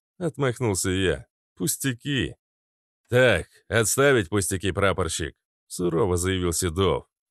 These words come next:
"Немедленно идите в медпункт, пока санинструктор спать не ушла. Будет ерепениться, скажете, что я приказал". "Есть", кивнул я, чуть было не отдав воинское приветствие.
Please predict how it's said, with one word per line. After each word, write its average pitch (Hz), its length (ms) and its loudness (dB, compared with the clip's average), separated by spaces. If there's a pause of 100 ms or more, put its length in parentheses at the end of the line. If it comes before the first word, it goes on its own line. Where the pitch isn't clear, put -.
(240)
"Немедленно 113 840 2
идите 104 360 0
в 101 40 -2
медпункт, 104 720 -4
пока 101 320 2
санинструктор 107 800 -2
спать 110 380 0
не 90 100 -4
ушла. 80 460 -4 (200)
Будет 120 460 0
ерепениться, 117 840 0
скажете, 101 520 0
что 110 200 0
я 117 220 2
приказал". 80 680 -4 (720)
"Есть", 101 680 0 (320)
кивнул 139 600 -2
я, 117 400 0
чуть - 340 -10
было 98 300 -2
не 90 140 0
отдав 85 440 0
воинское 90 420 0
приветствие. 82 880 -2